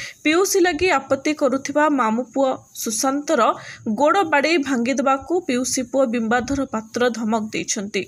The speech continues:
ତେବେ ଦ୍ୱିତୀୟ ପତ୍ନୀର ସୁଖ ପାଇ ମାକୁ ଘରୁ ତଡ଼ି ଦେଇ ନ ଜାଣିଲା ପରି ନୀରବ ରହିଥିବା ବିମ୍ବାଧରକୁ ଈଶ୍ୱର ସଦ୍ବୁଦ୍ଧି ଦିଅନ୍ତୁ। ଜନ୍ମିତ ମା କୋଳକୁ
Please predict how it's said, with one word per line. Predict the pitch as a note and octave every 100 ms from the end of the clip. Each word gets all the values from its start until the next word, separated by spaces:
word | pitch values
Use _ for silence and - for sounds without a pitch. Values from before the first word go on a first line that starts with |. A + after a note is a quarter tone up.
| - _ - - - - - - - -
ତେବେ | - C#4+
ଦ୍ୱିତୀୟ | C#4 E4 G4 A4
ପତ୍ନୀର | F#4+ F4+ F4 F4+ F#4
ସୁଖ | F#4 C#4+ - D#4+
ପାଇ | D#4+ D4+ E4+ A4+ - -
ମାକୁ | B3+ C4+ D4 D4 C#4 C#4+ - A3+
ଘରୁ | B3 C4+ C4 E4+
ତଡ଼ି | C#4 A#3+ B3
ଦେଇ | A3 D4
ନ | D4+ C4 G#3
ଜାଣିଲା | B3 C4+ C#4 C#4
ପରି | C#4
ନୀରବ | B3 A3 A#3+ B3+
ରହିଥିବା | C4+ B3+ - C#4 C4
ବିମ୍ବାଧରକୁ | A3+ G#3+ B3 B3+ C#4 C#4+ A3+ D4 - _ - _ -
ଈଶ୍ୱର | C#4 - E4 F4
ସଦ୍ବୁଦ୍ଧି | - A3+ G#3 C4 D4+
ଦିଅନ୍ତୁ। | A3+ B3+ B3 C#4 G4+ G#4+ - - -
ଜନ୍ମିତ | G#3 C#4+ C#4+ E4 F#4 F#4+
ମା | D4 B3+
କୋଳକୁ | C4 B3+ A#3+ D4+